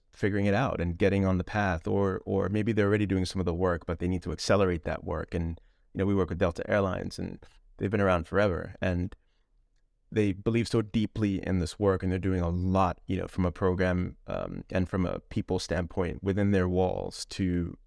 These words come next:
uh, to elevate, you know, what they believe in sustainability or in equity and inclusion. And,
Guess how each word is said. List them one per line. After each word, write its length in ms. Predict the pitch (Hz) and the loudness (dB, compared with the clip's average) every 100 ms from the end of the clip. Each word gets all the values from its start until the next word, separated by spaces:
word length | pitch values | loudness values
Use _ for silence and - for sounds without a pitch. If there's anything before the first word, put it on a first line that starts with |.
| - | -4
uh, 240 | 87 87 82 | -2 -2 -2
to 160 | - | -2
elevate, 400 | 110 107 90 - _ | 0 2 0 -2 _
you 80 | 85 | -2
know, 240 | 85 90 92 | 0 2 0
what 220 | 90 - | -2 -2
they 120 | 87 | -2
believe 440 | 82 85 87 87 | 0 0 2 2
in 140 | 85 85 | 0 -2
sustainability 840 | - - 92 85 101 92 87 85 87 | -6 -2 -2 2 2 2 0 -2 -4
or 140 | 82 | -2
in 100 | 87 | -2
equity 260 | 80 - 92 | -2 -2 -2
and 80 | |
inclusion. 720 | 85 - 113 92 90 85 82 | -2 0 0 0 0 0 -2
And, 200 | 80 87 | -2 -4